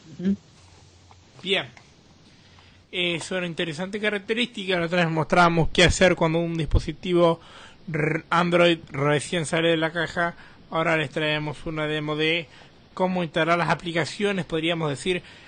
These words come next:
Speaker 2: además de hacerlo desde el ordenador, desde una, de una forma más autónoma cuando no tenemos Talkback instalado, ¿no?
Speaker 1: Así es.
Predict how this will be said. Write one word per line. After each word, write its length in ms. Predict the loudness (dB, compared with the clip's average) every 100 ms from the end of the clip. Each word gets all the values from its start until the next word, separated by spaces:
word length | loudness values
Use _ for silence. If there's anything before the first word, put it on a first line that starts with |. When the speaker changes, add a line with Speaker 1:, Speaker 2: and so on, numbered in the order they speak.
| -14 -4
Speaker 2:
además 300 | 0 4 4
de 40 |
hacerlo 380 | 4 2 2 2
desde 220 | 2 -2
el 100 | 0
ordenador, 640 | 0 0 0 0 2 2
desde 220 | 0 0 0
una, 180 | -2 -2
de 120 | -2
una 140 | -2
forma 440 | -2 0 2 0 -2 -12 -16 -14 -4
más 400 | 2 4 2 -2 4
autónoma 840 | 4 6 4 4 2 2 0 0
cuando 320 | -2 -4 0 -2
no 140 | -2
tenemos 420 | -2 -4 -4 -8 -4
Talkback 560 | 0 2 0 -4 -6 -14
instalado, 600 | -12 -12 -12 -10 -10 -10 -12 -8
¿no? 160 | -8 -10 -20 -20 -20 -20 -20 -20 -20 -20 -20 -20 -20 -20 -20 -20 -20 -10 0
Speaker 1:
Así 300 | 2 6 4
es. 180 | 4